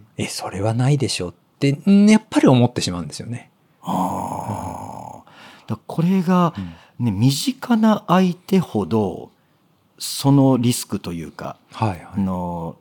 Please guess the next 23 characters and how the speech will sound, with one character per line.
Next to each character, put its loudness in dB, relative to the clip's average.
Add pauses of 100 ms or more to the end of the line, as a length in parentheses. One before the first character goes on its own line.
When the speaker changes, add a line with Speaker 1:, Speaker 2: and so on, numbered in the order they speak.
(140)
Speaker 2:
そ -8
う 0
い 0
う、 -2
あ、 -14 (480)
性 -2
質 -10
が -2
あ -4
り 0
そ 0
う -6
で -10
す -14
よ -20
ね。 -16 (460)
Speaker 1:
言 4
い 4
や 4
す -2
い -2
か -16
ら。 -20